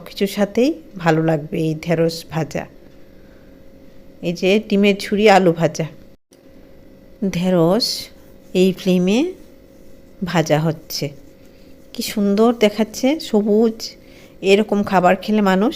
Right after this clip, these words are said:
এভারগ্রিন থাকে, বয়স বোঝা যায় না। ভালো ভালো খাবার খেতে হয়, সবজি কিন্তু খেতেই হয়। মাছ মাংসের থেকেও সবজিটা বেশি পরিমাণে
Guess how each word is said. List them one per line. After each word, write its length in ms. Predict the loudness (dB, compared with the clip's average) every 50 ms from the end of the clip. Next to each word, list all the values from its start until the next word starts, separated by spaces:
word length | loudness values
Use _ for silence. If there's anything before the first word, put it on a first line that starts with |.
| 0 0
এভারগ্রিন 500 | 2 4 6 4 4 2 2 -2 -2 -2 -2
থাকে, 360 | -4 -6 -6 -6 -8 -12 -14 -14 -16 -20 -20 -20 -20 -20 -20 -20 -20 -20 -20 -20 -20 -20 -20 -20 -20 -20 -20 -20 -20 -20 -20 -20 -20 -20 -20 -20 -20 -20 -20 -20 -8 -4
বয়স 360 | 2 4 6 6 6 6 4 0 -4
বোঝা 220 | -6 -4 -4 -2 -2
যায় 220 | -2 -2 -2 -4 -6 -8
না। 80 | -10 -12 -14 -18 -20 -20 -20 -20 -20 -20 -20 -20 -20 -20 -20 -20 -20 -20 -20 -20 -20 -20 -20 -20 -20 -20 -20 -20 -20 -20 -20 -20 -18 -8
ভালো 200 | -4 0 0 2 2
ভালো 200 | 2 2 2 2 0
খাবার 320 | 0 -2 2 2 4 2 2 2
খেতে 220 | -2 0 0 0
হয়, 200 | 0 2 0 0 0 0
সবজি 320 | -2 -2 -2 -2 -4 -6 -6 -4
কিন্তু 240 | -4 -6 -4 -6 -8 -10 -8 -4
খেতেই 400 | -4 -4 -2 -2 -2 0 0 -2
হয়। 240 | -4 -6 -8 -10 -10 -14 -20 -20 -20 -20 -20 -10 -6 -2
মাছ 180 | -2 -2 -4 -4 -4
মাংসের 400 | -2 -2 -2 -2 -4 -6 -8 -6 -2
থেকেও 260 | -2 -2 -2 -2 -4 -4 -2 -2
সবজিটা 400 | -2 -2 -2 -6 -6 -2 -2 -2
বেশি 260 | -2 -2 -4 -6 -8
পরিমাণে 420 | -6 -4 -2 -2 0 -2 -2 -2